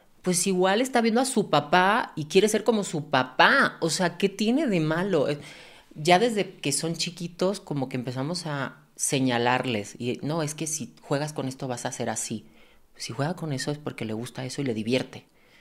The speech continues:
Fin, o sea, ni, he dicho antes que la ropa no debería tener género. Los juguetes tampoco. O sea, los juguetes son juguetes,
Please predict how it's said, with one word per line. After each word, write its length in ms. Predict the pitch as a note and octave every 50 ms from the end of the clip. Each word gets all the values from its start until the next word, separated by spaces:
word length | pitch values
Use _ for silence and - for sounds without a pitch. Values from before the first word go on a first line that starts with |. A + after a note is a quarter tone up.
| _ _
Fin, 380 | _ - - D3 D3 C3+ A2 C3
o 60 | A#2+
sea, 200 | - - B2 A2+
ni, 280 | A2 A2 A2 G#2+ G#2+ G#2 - - - - _ - A2 G#2+ -
he 40 | -
dicho 180 | C3 C3 - D3+
antes 180 | C#3+ C#3 D3 -
que 80 | C3+
la 80 | B2 A2+
ropa 220 | A#2 B2+ A#2 - C3+
no 80 | C3+
debería 260 | B2+ B2+ B2+ B2+ B2 A#2+
tener 220 | - B2 A#2+ A#2
género. 300 | - C3 B2 A#2 A2+ - - - - - _
Los 200 | - A2 A2+ G#2
juguetes 360 | - B2+ G#2+ G2 G2 - D3
tampoco. 640 | D3 - B2 A2 - A#2 C3 - - - - - - _ _ _
O 120 | - B2+ A#2+
sea, 180 | A#2 - A#2+
los 140 | A2+ G#2 G#2
juguetes 540 | - - G#2 G#2+ G#2 - B2+ B2+ B2 - - _ _
son 180 | - - -
juguetes, 580 | - D3+ E3 - G#2 - - - - - -